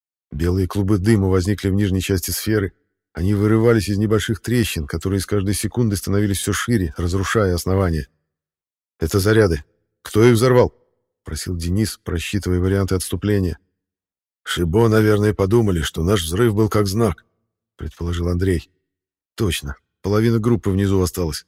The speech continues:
Архипов посмотрел на Ираша и двух воинов, которые были еще живы. Их нерасторопность и несовершенное оружие против сильных хищников сыграли с ними плохую шутку. Люди не могли их всех уберечь, и Шибо понесли большие потери.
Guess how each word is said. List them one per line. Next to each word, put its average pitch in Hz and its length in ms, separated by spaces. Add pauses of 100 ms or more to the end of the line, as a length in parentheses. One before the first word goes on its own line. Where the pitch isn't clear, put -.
(760)
Архипов - 440
посмотрел 87 480
на 90 140
Ираша 95 380
и - 20
двух 90 240
воинов, 98 400
которые 92 360
были 95 140
еще 95 220
живы. 90 340 (720)
Их 95 240
нерасторопность 98 880
и 104 40
несовершенное 98 840
оружие 98 340
против 95 320
сильных 98 300
хищников 98 540
сыграли 98 360
с - 120
ними 92 160
плохую 90 420
шутку. - 400 (840)
Люди 107 240
не 107 120
могли 110 400
их 87 100
всех - 220
уберечь, 90 460 (300)
и - 20
Шибо 104 340
понесли 98 420
большие 87 360
потери. 85 460